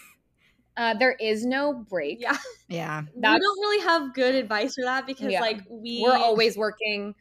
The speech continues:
Speaker 2: But we're also so new that I think it's, like,
Speaker 1: We kinda have to
Speaker 2: we
Speaker 1: be.
Speaker 2: kinda have to be, like, I d-, I do think there will be a point in our career with
Speaker 1: Yeah.
Speaker 2: Host that we need to, like,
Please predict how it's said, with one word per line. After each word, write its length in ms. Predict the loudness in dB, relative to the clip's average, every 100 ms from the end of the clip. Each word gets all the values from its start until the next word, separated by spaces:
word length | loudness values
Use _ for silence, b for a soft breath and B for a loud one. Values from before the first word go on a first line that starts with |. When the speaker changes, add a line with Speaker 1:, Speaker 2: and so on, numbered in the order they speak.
| -8
Speaker 2:
But 120 | -4
we're 120 | 0
also 300 | -2 -2 -6
so 420 | -6 -6 -2 -2
new 280 | -2 -4 -4
that 100 | -4
I 80 | -6
think 220 | -6 -10
it's, 160 | -10 -6
like, 320 | -6 -6 -10 _ _ _
Speaker 1:
We 60 | -12
kinda 180 | -8 -6
have 160 | -8
to 60 | -8
Speaker 2:
we 80 | -8
Speaker 1:
be. 60 | -6
Speaker 2:
kinda 180 | -8
have 260 | -4 -6 -6
to 60 | -8
be, 220 | -6 -4
like, 340 | -2 -4 -6 _ _ _ _ _ _ -2
I 120 | -2
d-, 180 | -2 -6 -2
I 100 | -2
do 220 | 0 -2
think 240 | -2 -4
there 160 | -4 -4
will 200 | -4 -6
be 160 | -6
a 60 | -10
point 400 | -10 -12 -12 -10
in 100 | -10
our 420 | -8 -6 -8 -10 -16 _ _
career 720 | -16 -12 -10 -8 -10 -10 -16 _ -10
with 140 | -4
Speaker 1:
Yeah. 100 | -2
Speaker 2:
Host 440 | -2 -4 -6 -14 _ -4
that 240 | -2 -2
we 100 | -6
need 240 | -8 -8
to, 140 | -10 -12
like, 280 | -10 -10